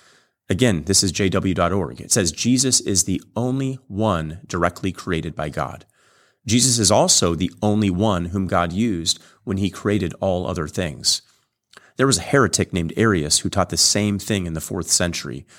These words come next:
which means Jehovah's Witnesses are not only teaching heresy, they aren't even being creative about it. Rather, they are simply recycling old heresies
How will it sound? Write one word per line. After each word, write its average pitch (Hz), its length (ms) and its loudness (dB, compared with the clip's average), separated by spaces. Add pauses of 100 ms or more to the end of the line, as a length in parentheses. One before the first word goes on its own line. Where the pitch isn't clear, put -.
(380)
which 101 180 2
means 120 240 4
Jehovah's 117 380 4
Witnesses 98 440 2
are 90 60 0
not 110 220 4
only 110 200 0
teaching 92 420 -2
heresy, 82 720 0 (320)
they 101 120 2
aren't 127 220 4
even 113 220 2
being 95 180 0
creative 95 480 -2
about - 240 -8
it. - 140 -12 (600)
Rather, 98 220 2
they 98 140 2
are 92 40 0
simply 117 380 0
recycling 98 680 0
old 107 280 -4
heresies 85 720 0